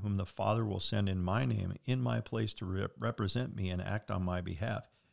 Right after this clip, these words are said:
He will teach you all things, and he will cause you to recall, will remind you of," <clears throat> excuse me,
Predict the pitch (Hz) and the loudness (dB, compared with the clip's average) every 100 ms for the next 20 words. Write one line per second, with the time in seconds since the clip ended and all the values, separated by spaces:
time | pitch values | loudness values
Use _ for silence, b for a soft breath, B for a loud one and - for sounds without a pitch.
0 | _ _ - - 185 185 127 104 - 117 | _ _ -10 -4 -2 0 0 0 -4 -4
1 | - 101 98 90 92 - 107 101 95 - | -2 -4 -4 -4 -6 -6 -8 -8 -8 -4
2 | 113 - 160 147 117 - - 131 143 139 | -4 -2 0 0 -2 -2 0 2 2 0
3 | 160 - 185 160 160 117 98 87 - _ | -2 -2 -4 -4 0 2 2 -2 -8 _
4 | _ _ _ _ - 131 127 117 113 127 | _ _ _ _ -2 2 4 4 4 4
5 | 165 131 98 - 92 87 - - 170 175 | 4 2 0 -4 -4 -4 -6 -6 0 4
6 | 143 123 98 - 120 110 95 | 6 6 2 0 2 2 -2